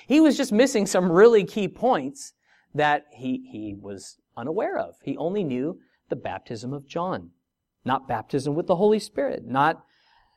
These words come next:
and, and I love how well it's, it's put here. Explained to him the way of God more accurately. The focus is not on his failure, how wrong he had been, or the things he,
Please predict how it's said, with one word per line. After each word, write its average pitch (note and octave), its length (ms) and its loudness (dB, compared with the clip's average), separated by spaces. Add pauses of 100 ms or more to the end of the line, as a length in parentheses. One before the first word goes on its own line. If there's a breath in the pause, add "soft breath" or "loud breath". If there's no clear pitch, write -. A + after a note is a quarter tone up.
(140)
and, - 180 -6
and F3 100 2
I - 20 6
love B3 220 8
how C4 160 6
well A#3+ 260 8
it's, A3 320 0
it's - 440 -8 (180)
put G#3+ 240 0
here. F#2 380 -14 (2500)
Explained F#3 960 -4
to E3 140 -10
him C#3+ 200 -8
the B2+ 80 -4
way A#2+ 240 -4
of A#2 120 -8
God G#2+ 440 -4
more C#3+ 400 -4 (180)
accurately. F#2+ 640 -14
The A#2 120 -10
focus A#3+ 420 2
is F#3+ 140 -4
not F#3 200 0
on D#3 140 -6
his C#3+ 240 -10
failure, E3+ 720 -4
how C3 220 -2
wrong C3+ 420 -2
he F#3 160 -4
had F3 160 -6
been, F3+ 240 -4
or A#2+ 80 -4
the G#2+ 80 -8
things C#3+ 400 -8
he, B2+ 260 -6